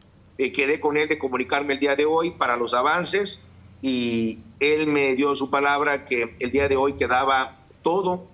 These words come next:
eh, las comunidades con energía eléctrica. Ese rato acabo de hablar con el superintendente de aquí de, de esta región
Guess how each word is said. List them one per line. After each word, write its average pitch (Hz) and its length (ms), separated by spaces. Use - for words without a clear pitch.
eh, 120 360
las 120 160
comunidades 131 680
con 123 160
energía 117 580
eléctrica. 131 640
Ese 156 240
rato 165 380
acabo 143 260
de 143 60
hablar 139 220
con 143 100
el 120 80
superintendente 123 760
de 123 80
aquí 127 260
de, 123 300
de 127 140
esta 131 180
región 147 480